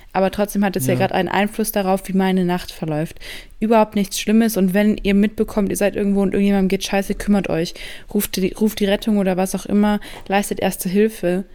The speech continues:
Speaker 1: Das will ich damit gar nicht sagen.
Speaker 2: <laughs>
Speaker 1: Oder halt, wenn's halt einen aktiven Einfluss hat, wenn du halt einfach so betrunken bist, dass du anfängst, andere Leute zu belästigen. Wenn du so ein krasses Alkoholproblem hast,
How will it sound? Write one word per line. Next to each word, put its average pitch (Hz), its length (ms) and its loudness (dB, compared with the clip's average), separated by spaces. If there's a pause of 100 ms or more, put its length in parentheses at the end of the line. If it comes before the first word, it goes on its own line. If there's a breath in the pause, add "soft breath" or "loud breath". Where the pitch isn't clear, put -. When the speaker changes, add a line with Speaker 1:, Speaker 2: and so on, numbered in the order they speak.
(160 soft breath)
Speaker 1:
Das - 180 -6
will 208 80 4
ich 202 100 -2
damit 196 260 0
gar 180 140 0
nicht 190 160 -2
sagen. 208 500 2
Speaker 2:
<laughs> - 1300 -14
Speaker 1:
Oder 208 280 4
halt, 214 420 0
wenn's 202 280 -2
halt 214 160 2
einen 208 100 0
aktiven 208 460 -2
Einfluss 190 460 -4
hat, 185 220 -2
wenn 190 160 2
du 196 100 0
halt 185 160 -2
einfach 190 220 -4
so - 120 -4
betrunken 208 440 0
bist, 202 160 -2
dass 185 140 -2
du 185 200 -4
anfängst, 185 400 -2
andere 180 220 -2
Leute 180 260 -4
zu - 140 -12
belästigen. 214 640 -2 (840 loud breath)
Wenn 185 420 0 (160)
du 196 120 -4
so 190 120 -4
ein 196 140 0
krasses 202 260 -4
Alkoholproblem 196 760 -2
hast, 190 220 -2